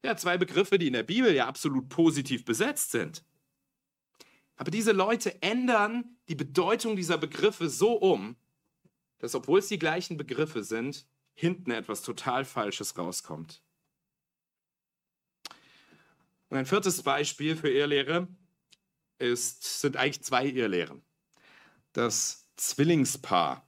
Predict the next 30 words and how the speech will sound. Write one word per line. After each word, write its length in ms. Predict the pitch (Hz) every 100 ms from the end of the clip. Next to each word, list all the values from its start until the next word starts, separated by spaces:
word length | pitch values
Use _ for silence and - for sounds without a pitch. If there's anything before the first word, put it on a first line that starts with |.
| _
der 140 | 95 -
Irrlehre, 480 | 101 87 80 76
so 120 | 76 78
nenne 220 | 82 90
ich's. 220 | 92 - - - _ _
Die 80 | 104
Gesetzlichkeit 1300 | - 120 170 - 170 170 170 160 160 - 151 160 131
und 120 | 123
die 60 |
Gesetzlosigkeit. 1200 | 113 104 101 - 92 87 87 80 - - - - - _ _ _ _ _ _ - - _ _ _
Gesetzlichkeit 800 | 135 151 208 - 185 - 160 156
sagt, 360 | 147 147 156 -
ich 60 |
muss 260 | 147 135 -
irgendetwas 840 | 170 208 196 - 151 147 147 135 -
dafür 680 | 113 - - 156 190 175 -
beitragen, 920 | - 117 139 - 110 98 92 135 151 - _ _ _ _ _ _ _ _ _ _ _ _
um 100 | 127
gerecht 320 | 113 113 120 -
vor 120 | 101
Gott 180 | 90 90
zu 100 | 95
stehen, 380 | - 82 73 - _ - -
um 80 | 160
mir 100 | 175
Gottes 380 | 175 190 185 156
Liebe 240 | 190 185
irgendwie 280 | 160 160 160
zu 160 | 160
erarbeiten. 760 | 131 85 117 127 107 - 82